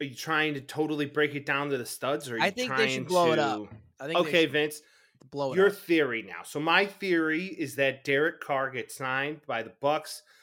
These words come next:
Speaker 1: plays in a really shitty division,
Speaker 2: Yeah.
Speaker 1: comes in, has great weapons, Chris Godwin, Mike Evans, Lenny Fournette. You got this kid coming out, uh, White, who I think is a stud. I think Rachaad White is going to be a stud.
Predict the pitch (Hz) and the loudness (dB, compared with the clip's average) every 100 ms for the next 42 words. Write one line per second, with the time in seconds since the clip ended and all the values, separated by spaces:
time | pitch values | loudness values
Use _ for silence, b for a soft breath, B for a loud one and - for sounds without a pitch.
0 | b - 151 143 123 104 139 156 143 - | b 0 0 0 -6 -4 -2 -2 -2 -4
1 | 151 143 123 117 170 147 160 160 156 b | -4 -4 -8 -2 -2 -2 -6 -8 -10 b
2 | b b 143 175 170 147 143 165 156 156 | b b -4 0 0 -2 -2 0 0 -2
3 | 147 b b b - 160 147 - 160 147 | -6 b b b 0 0 0 0 0 0
4 | 135 156 151 156 156 - - 156 - 160 | 0 -2 -2 -6 -8 -8 -4 -4 -2 -2
5 | 139 139 135 135 131 117 110 107 156 147 | -2 -2 -4 -6 -6 -6 -8 -6 -2 -2
6 | 139 147 143 139 127 143 156 143 - 127 | -2 -4 -4 -6 -4 -4 -4 -6 -8 -6
7 | 113 123 160 180 175 170 - B B 113 | -6 -6 -4 -2 0 -2 -8 B B -4
8 | 123 120 - 120 - - 139 120 - 127 | -2 -2 -4 -10 -10 -6 -6 -6 -8 -6
9 | 120 123 123 120 - 98 95 87 98 131 | -4 -4 -2 -4 -6 -10 -12 -12 -8 -4
10 | 170 180 - - _ 127 120 127 135 117 | -4 -8 -14 -16 _ -8 -6 -6 -12 -14
11 | 101 87 - 147 160 113 110 98 92 117 | -18 -20 -6 -4 -4 -6 -12 -18 -12 -6
12 | 113 104 107 117 98 101 - 120 151 - | -6 -6 -8 -8 -12 -14 -10 -10 -10 -12
13 | - - - 85 85 | -18 -18 -18 -16 -16